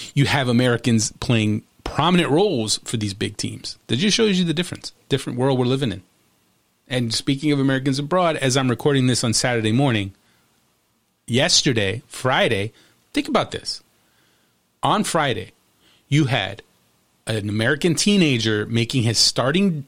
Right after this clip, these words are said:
debut in Serie A, Gianluca Busio. You had an American teenager starting, scoring a goal, setting a record as the youngest player to ever make fifty appearances in the Bundesliga, Gio Reyna,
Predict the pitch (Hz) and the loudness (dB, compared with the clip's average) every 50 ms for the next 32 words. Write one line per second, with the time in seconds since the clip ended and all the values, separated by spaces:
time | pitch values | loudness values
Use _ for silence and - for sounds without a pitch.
0 | _ _ - 113 160 151 151 139 120 135 180 208 185 117 90 - - _ _ _ | _ _ -4 0 2 2 2 2 2 4 4 4 4 4 2 -2 -8 _ _ _
1 | _ _ _ - 123 120 120 - - - 165 139 131 170 190 190 175 - 113 107 | _ _ _ -2 0 0 2 2 2 2 2 2 2 0 0 0 0 0 -2 -2
2 | 98 113 135 - _ _ _ _ _ _ _ _ _ _ _ - - 120 117 123 | -2 -4 -6 -10 _ _ _ _ _ _ _ _ _ _ _ -2 0 0 2 2
3 | 131 156 147 117 104 98 - 110 107 127 139 - _ _ _ _ - - - - | 0 0 0 0 0 0 0 -2 -4 -4 -6 -10 _ _ _ _ -20 -20 -20 -20
4 | - - - - - _ _ _ _ 135 117 117 131 127 123 120 123 117 123 139 | -20 -20 -20 -20 -20 _ _ _ _ -2 0 0 0 0 0 0 2 2 2 2
5 | 180 202 196 - 175 - - - 214 196 160 131 120 110 117 110 107 101 101 - | 0 -2 -2 -2 -2 -2 0 0 2 2 2 2 2 0 0 0 0 -2 -4 -8
6 | _ _ _ _ _ _ _ _ _ _ _ _ - - - - - 165 170 202 | _ _ _ _ _ _ _ _ _ _ _ _ -8 -4 -4 -2 0 0 2 2
7 | 180 127 113 113 113 113 - _ _ _ _ _ - - - - - 135 151 175 | 2 0 -2 -4 -6 -8 -12 _ _ _ _ _ -6 -4 -4 -2 0 0 2 4
8 | 185 180 165 151 175 180 170 147 123 113 - - _ - - - - - 156 165 | 2 2 2 2 2 2 2 2 0 -2 -4 -10 _ -4 0 0 2 2 2 2
9 | 190 196 180 160 160 165 180 - - 139 131 123 120 - _ _ _ _ - 127 | 2 2 2 4 4 2 2 2 0 0 0 0 -2 -6 _ _ _ _ -2 0
10 | 127 120 117 117 131 127 120 120 117 117 - _ _ - - 147 120 127 131 165 | 0 0 0 0 0 0 0 0 -2 -4 -6 _ _ -16 -8 -4 -2 0 0 2
11 | 175 175 - - - - - 180 170 165 156 139 131 - - - - 131 147 170 | 2 2 0 0 -4 -2 0 0 2 4 2 2 0 -2 -2 -2 -2 -2 0 0
12 | 170 160 160 151 139 - - - 170 170 - 185 170 143 123 156 160 160 151 - | 0 2 0 0 -2 -4 -2 -2 -2 -2 0 0 0 2 2 2 0 0 0 0
13 | 135 117 110 120 117 107 120 151 180 165 135 - - 104 104 120 131 - _ - | 0 0 0 2 0 2 2 2 2 2 2 0 0 -2 -2 -4 -6 -6 _ -2
14 | 107 107 101 104 127 151 123 104 117 120 | 0 0 0 2 2 0 0 0 -2 -4